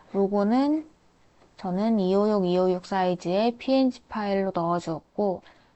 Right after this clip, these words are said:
피엔지 파일로 넣어줘야 됩니다. 그리고 네이밍은 여기서 이 프로젝트의 이름으로 지어줘야 되는데요.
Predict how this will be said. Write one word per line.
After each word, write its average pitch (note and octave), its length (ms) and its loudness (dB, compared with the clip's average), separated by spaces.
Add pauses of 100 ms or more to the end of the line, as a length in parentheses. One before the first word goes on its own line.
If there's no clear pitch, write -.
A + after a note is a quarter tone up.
(100)
피엔지 D4 380 0
파일로 A3+ 400 0
넣어줘야 F3 460 0
됩니다. D#3 400 -8 (680)
그리고 G3+ 320 2
네이밍은 F3+ 800 0 (2000)
여기서 G3+ 600 0
이 F#3 180 -2
프로젝트의 A#3+ 840 2
이름으로 G3 460 2
지어줘야 E3+ 520 -2
되는데요. D#3 720 -4